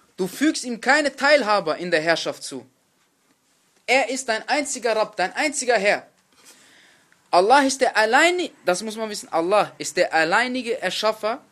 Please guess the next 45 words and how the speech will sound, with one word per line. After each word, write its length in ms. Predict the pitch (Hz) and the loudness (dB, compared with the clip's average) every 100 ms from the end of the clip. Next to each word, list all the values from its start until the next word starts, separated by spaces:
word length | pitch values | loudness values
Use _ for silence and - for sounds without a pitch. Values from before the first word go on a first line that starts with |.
| _ _ _ _ - | _ _ _ _ -4
des 160 | 160 | -4
Universums. 720 | - 214 190 202 190 147 127 - | -4 -4 4 4 4 2 -10 -10
Und 160 | 170 - | -10 0
alles, 340 | 277 330 320 247 | 2 4 2 -2
was 140 | 240 | 0
dort 200 | 240 240 | -2 -4
enthalten 460 | 208 180 226 226 214 | -6 -2 -2 -2 -8
ist, 240 | 370 - _ _ _ - | -10 -12 _ _ _ -12
und 200 | 180 196 | -8 0
er 100 | 196 | 4
erschafft 380 | 208 190 262 269 | 4 2 0 -2
fortwährend, 680 | - - 262 294 208 240 175 | -6 0 2 2 -4 -6 -4
das 120 | 175 | -4
heißt, 160 | 214 - | -4 -2
er 80 | 208 | -2
erschafft 340 | 202 240 - | 0 -4 -2
immer 180 | 302 285 | -2 0
noch. 180 | 156 - _ _ _ _ _ _ _ | -2 -6 _ _ _ _ _ _ _
Er 100 | 190 | 2
hat 100 | 233 | 2
nicht 160 | 262 202 | -2 -4
einmal 280 | 240 240 202 | -4 -2 -4
erschaffen, 440 | 190 220 214 302 _ _ | -4 -4 -6 -12 _ _
weil 100 | 156 | -8
es 120 | 170 | -6
gibt 180 | - 165 | -8 -8
auch 120 | 196 | -8
die 100 | 170 | -8
Ansicht 260 | 156 196 190 | -12 -12 -14
von 180 | - 175 | -14 -10
Sekten, 420 | 196 208 254 302 _ _ | -10 -10 -18 -18 _ _
dass 140 | 160 165 | -10 -8
sie 80 | |
sagen, 260 | 170 196 208 - _ - | -2 -2 -4 -10 _ 0
Allah 180 | 185 | 2
hat 120 | 196 196 | 2 0
einmal 420 | - 311 294 311 381 - _ _ _ | 2 2 4 0 -2 -10 _ _ _
so 140 | - 180 | -10 -2
alles 240 | 220 226 | 0 0
durchdacht, 380 | 208 190 269 311 | -4 -4 -4 -2
sag 160 | 294 294 | -6 -6
ich 120 | 294 | -8
mal, 160 | 349 370 - | -10 -10 -4
erschaffen 440 | 185 - 320 311 | -2 2 0 -2
und 200 | 240 233 | -10 -12